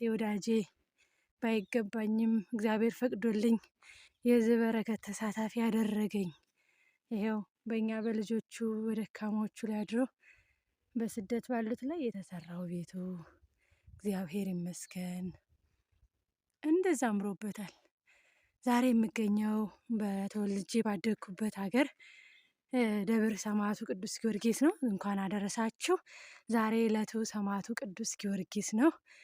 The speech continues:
የሊዳው ፀሐይ፣ የሊዳው ኮከብ፣ የብሩታዊት ወዳጅ፣ ድራጎንን ያሳፈረው አባቴ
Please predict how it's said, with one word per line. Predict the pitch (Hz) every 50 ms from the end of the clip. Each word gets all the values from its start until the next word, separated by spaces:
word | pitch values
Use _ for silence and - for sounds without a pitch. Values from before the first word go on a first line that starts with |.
| - - _ _ - 240
የሊዳው | 247 254 240 254 254 226 254 247 247 247
ፀሐይ፣ | - - 262 233 240 240 240 240
የሊዳው | 233 240 240 226 226 208 233 220 226 -
ኮከብ፣ | - 240 220 - - - 220 220 220 220 208 - - _ _ _ - - - - _ _ - 247
የብሩታዊት | 247 254 247 247 254 254 247 - 240 240 240 254 - 240
ወዳጅ፣ | 226 214 226 220 214 214 214 - - - - _ _ _ _ _ - - - _ - -
ድራጎንን | 247 240 247 247 254 254 233 262 262 269 254 254
ያሳፈረው | 247 240 - - 240 240 226 - - 247 240 233
አባቴ | 233 226 185 - 240 220 220 -